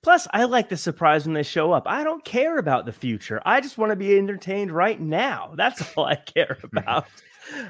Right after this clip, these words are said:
Speaker 1: Uh, Stellar Justin Lopez in the chat says,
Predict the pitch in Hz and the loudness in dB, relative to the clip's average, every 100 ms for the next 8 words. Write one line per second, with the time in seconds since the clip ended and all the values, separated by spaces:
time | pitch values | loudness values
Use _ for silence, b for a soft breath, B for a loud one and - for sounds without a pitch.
0 | B 165 143 120 - B B - - 202 | B -2 0 0 -6 B B -12 0 2
1 | 240 165 202 185 165 220 160 135 147 - | 2 2 0 2 0 2 0 -2 -4 -2
2 | 165 143 - 147 139 | -2 -2 -2 -2 -2